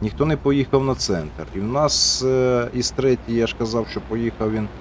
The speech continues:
на гірку. Що йому там на гірці робити? Йому потрібно було все ж таки їхати і ось там, де Тигр другий суперників, з ним там бадатися.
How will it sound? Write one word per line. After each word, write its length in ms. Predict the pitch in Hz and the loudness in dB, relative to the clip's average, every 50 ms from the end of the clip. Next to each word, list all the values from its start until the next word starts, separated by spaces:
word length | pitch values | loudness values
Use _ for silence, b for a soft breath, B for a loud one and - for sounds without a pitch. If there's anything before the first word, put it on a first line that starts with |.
| - - - - - - - | -14 -14 -14 -14 -12 -8 -6
на 680 | 104 110 110 110 113 117 113 113 110 110 107 104 104 95 98 | -4 -2 0 0 2 2 2 2 2 2 2 2 2 2 2
гірку. 540 | 117 160 190 208 180 143 - - 95 85 78 76 - - - - - - - - - - - | 2 4 6 8 6 6 4 0 -4 -4 -4 -4 -10 -12 -16 -14 -14 -14 -14 -14 -14 -12 -6
Що 260 | - - - 143 151 | -4 -2 2 4 6
йому 240 | 160 160 156 151 143 | 6 6 4 2 4
там 220 | - 147 143 143 | 6 6 6 6
на 80 | 147 143 | 4 2
гірці 380 | 135 143 151 151 135 - - | 4 4 4 4 2 2 2
робити? 440 | 147 143 143 143 165 196 208 - 143 | 4 4 4 6 6 4 6 6 6
Йому 280 | 123 120 127 156 185 180 - | 4 4 4 2 2 0 0
потрібно 440 | - 117 107 - 151 160 151 143 131 | -2 -2 0 2 0 0 2 0 -2
було 220 | 120 120 127 139 | 0 0 0 0
все 180 | 135 - - 131 | 0 0 -2 -4
ж 120 | 123 - | -2 -2
таки 200 | - 117 - 120 | -6 -6 -4 -4
їхати 460 | 120 127 143 160 - 139 123 - - | -2 0 0 0 0 -2 -4 -2 -2
і 140 | 110 92 107 | -4 -2 0
ось 140 | 110 104 - | -2 -2 -2
там, 220 | - 127 127 120 | -2 -2 -2 0
де 100 | 110 113 | 0 -2
Тигр 400 | 104 - - 131 120 110 113 110 104 98 95 - 101 | -2 0 0 0 2 2 2 0 0 -2 -6 -4 0
другий 360 | 110 143 170 180 156 123 104 - - - - - - | 2 4 4 4 4 2 0 -2 -6 -16 -16 -14 -10
суперників, 720 | - - 110 98 - 110 104 101 98 95 - - 98 92 | -8 -8 -8 -4 0 2 2 2 2 0 -2 -2 -4 -2
з 60 | 92 101 | 0 0
ним 200 | 117 123 117 101 | 0 0 0 0
там 220 | - 101 95 92 | 0 0 0 0
бадатися. 680 | 90 101 104 110 135 156 170 - - 104 - - 90 | 0 -2 0 0 0 0 0 0 0 -2 0 -2 -4